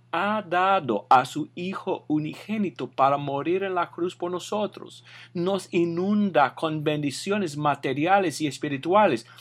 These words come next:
Nos recibe con brazos abiertos si volvemos a Él después de pecar. Lucas quince, versículo veinte. Nuestros hijos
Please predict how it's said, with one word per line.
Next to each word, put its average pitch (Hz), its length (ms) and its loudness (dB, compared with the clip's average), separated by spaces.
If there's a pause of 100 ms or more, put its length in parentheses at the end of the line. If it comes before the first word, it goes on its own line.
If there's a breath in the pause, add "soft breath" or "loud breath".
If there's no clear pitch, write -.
(120)
Nos 165 540 0
recibe 175 680 -4
con 151 240 -4
brazos 175 560 0
abiertos 147 800 -2
si 135 140 -4
volvemos 156 580 -2
a 160 140 4
Él 170 100 -2
después 160 360 -2
de 156 80 -2
pecar. 131 600 6 (280 soft breath)
Lucas 147 640 -2
quince, 139 560 -4
versículo 110 540 -4
veinte. 113 640 0 (960 soft breath)
Nuestros 190 560 -2
hijos 165 640 -6